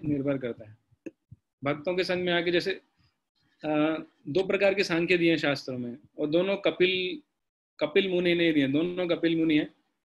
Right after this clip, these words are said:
एक नास्तिक कपिल हैं और एक विष्णु के अवतार कपिल हैं जो देवहूति के पुत्र थे,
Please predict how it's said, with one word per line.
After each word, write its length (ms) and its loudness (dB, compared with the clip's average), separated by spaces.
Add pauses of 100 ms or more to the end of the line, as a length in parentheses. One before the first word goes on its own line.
(140)
एक 140 -2
नास्तिक 500 -2
कपिल 280 0
हैं 200 -4 (640)
और 140 2
एक 240 0 (160)
विष्णु 400 -2
के 80 0
अवतार 360 2
कपिल 340 0
हैं 140 2
जो 280 0
देवहूति 420 2
के 80 -2
पुत्र 380 -4
थे, 120 -18